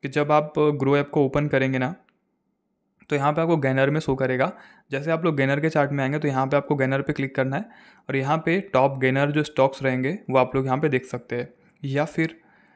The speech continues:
मैं आपको, अ, टॉप गेनर, अ, टुडे आप लोग सर्च करेंगे, तो यहाँ से भी आप लोग टॉप गेनर टुडे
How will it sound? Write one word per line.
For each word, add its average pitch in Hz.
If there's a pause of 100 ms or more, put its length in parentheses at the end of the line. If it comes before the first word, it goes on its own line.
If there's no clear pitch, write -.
(280)
मैं 135
आपको, 156
अ, 131 (340)
टॉप 131 (880)
गेनर, 135 (2000)
अ, 131 (140)
टुडे 151
आप 131
लोग 139
सर्च 143
करेंगे, 139
तो 143
यहाँ 131
से 139
भी 139
आप 135
लोग 147
टॉप 127
गेनर 135 (200)
टुडे 139